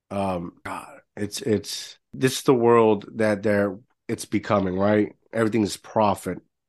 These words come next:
you know, and when you're trying to profit, oftentimes you, you over manufacture.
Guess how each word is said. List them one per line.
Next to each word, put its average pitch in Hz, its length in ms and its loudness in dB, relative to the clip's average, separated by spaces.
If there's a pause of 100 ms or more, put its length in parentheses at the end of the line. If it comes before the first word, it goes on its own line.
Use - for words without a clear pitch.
you 107 140 0
know, 104 200 2
and 101 160 2
when 101 140 2
you're 107 160 4
trying 113 260 -2
to 98 60 -4
profit, 104 720 -2 (440)
oftentimes 101 840 0
you, 98 460 2 (360)
you 110 280 -2
over 110 760 4
manufacture. 101 920 -2